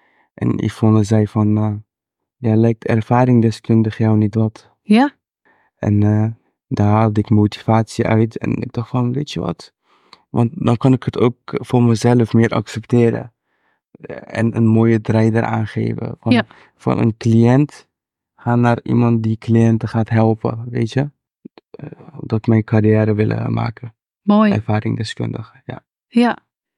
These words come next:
Speaker 2: Ja, en ik denk inderdaad een, een hele mooie aanvulling, omdat je, wat je zegt, jij hebt het ervaren. Eh, jij weet als geen ander hoe het voelt. Eh, en kan daarin denk ik ook heel mooi aansluiten bij andere mensen.
Speaker 1: Ja, zeker.
Speaker 2: Ja.
Speaker 1: Ja.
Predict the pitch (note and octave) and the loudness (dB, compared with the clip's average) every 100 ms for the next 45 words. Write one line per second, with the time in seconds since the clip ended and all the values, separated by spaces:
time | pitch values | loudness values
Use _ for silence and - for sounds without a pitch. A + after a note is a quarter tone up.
0 | _ - A3 G#3+ G3+ G3+ G3+ G3+ G#3 G3 | _ -4 -2 0 0 0 0 0 0 0
1 | F#3 F#3+ G3 G3+ F#3+ F#3 G3 G3 G#3 G3+ | 2 0 0 0 0 0 0 2 2 2
2 | G3 F#3+ F#3+ F#3+ F#3 G3 G#3 G3+ - - | 2 2 2 0 0 0 0 0 -2 -2
3 | F3+ A#3+ A3 G3 F3+ F3+ F#3 F#3+ F#3+ F#3+ | 0 2 0 -2 -2 -2 0 0 0 -2
4 | - F3 F#3 - F3+ - G#3+ G#3+ - - | -4 -6 -6 -6 -6 -2 -2 -2 -10 -18
5 | - - - - _ _ - F#3+ G#3+ G3+ | -18 -18 -18 -20 _ _ -4 0 2 2
6 | G3 - G3+ F3+ G3+ G#3+ F#3+ F3 E3+ F#3 | 2 0 -2 0 2 2 0 -2 -4 -6
7 | G#3 F#3+ F#3 F#3+ F#3 F#3+ - F#3 - G#3 | -6 -4 -2 -2 -2 -2 -2 -6 -2 0
8 | G3 G3 A3 G#3 F#3+ F#3+ F#3+ F#3+ F3+ - | 2 4 4 4 4 4 4 2 0 -2
9 | A3+ G#3 G3+ G3+ - - - - - _ | 0 2 2 -2 -10 -18 -20 -20 -20 _
10 | - F#3 F3+ F3 F#3 F#3+ - G3 F#3+ F#3 | -4 -2 0 -2 -2 -4 0 2 2 2
11 | F3+ F#3 G3 G3 F#3 G3 F#3+ F#3+ F#3+ F#3+ | 0 0 0 -2 0 2 2 2 0 -2
12 | F#3+ - F#3 G3 F#3 F#3 G3 G3+ G#3+ A3 | -2 -2 -2 -2 -2 0 0 0 2 0
13 | - F3 F3+ - A2 G#2 G#2+ G#2+ G#2+ - | -2 -6 -10 -10 -10 -10 -8 -8 -8 -12
14 | A#2 G#2+ _ A#3 A#3+ G#3 _ A#2+ C3+ | -18 -18 _ 0 2 -2 _ -18 -18